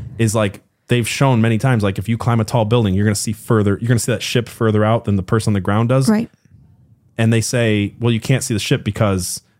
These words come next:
Speaker 1: not because the Earth is curving away, but because the air molecules distort your vision over time."
Speaker 2: Mm.
Speaker 1: But yet when you climb up higher,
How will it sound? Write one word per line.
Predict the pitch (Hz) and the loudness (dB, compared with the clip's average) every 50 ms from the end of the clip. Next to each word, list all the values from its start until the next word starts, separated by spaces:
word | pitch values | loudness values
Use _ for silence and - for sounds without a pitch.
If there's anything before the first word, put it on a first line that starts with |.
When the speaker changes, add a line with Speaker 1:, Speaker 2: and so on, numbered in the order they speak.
| _ _ | _ _
Speaker 1:
not | 139 139 139 | -2 0 2
because | 131 135 127 | 2 2 2
the | 104 - | 2 2
Earth | - 247 254 - | 0 0 0 0
is | 156 - | 0 0
curving | - 139 120 113 | 0 2 2 4
away, | 110 107 | 2 2
but | 104 98 | 2 0
because | 95 - 117 110 95 104 98 - _ - 95 | -2 -2 -2 -2 -2 -4 -10 -16 _ -12 -4
the | 110 110 95 95 - - _ _ _ _ _ _ - | -2 -2 0 -2 -4 -6 _ _ _ _ _ _ -4
air | - 147 165 156 | 0 0 2 2
molecules | 147 135 127 120 117 113 - - 117 107 101 95 | 4 4 4 4 2 0 0 0 0 0 0 -2
distort | - - - - - 113 87 | -2 -6 -6 -4 -4 -4 -2
your | 92 101 | -2 0
vision | 95 110 110 104 110 | 0 0 2 2 2
over | 104 98 104 | 0 0 0
time." | 104 - 107 98 95 98 98 | -2 -2 -2 0 0 0 0
Speaker 2:
Mm. | 220 - - 196 196 196 - - _ _ | 0 0 2 0 0 -4 -6 -12 _ _
Speaker 1:
But | 127 123 | 0 0
yet | 131 - | 2 0
when | 127 113 | 0 0
you | 113 104 | 0 -2
climb | - - - 120 107 107 104 | -2 -2 -2 0 2 2 2
up | 101 98 92 | 0 0 -2
higher, | - - 120 110 101 98 95 92 92 | -2 -2 0 0 0 0 0 -2 -4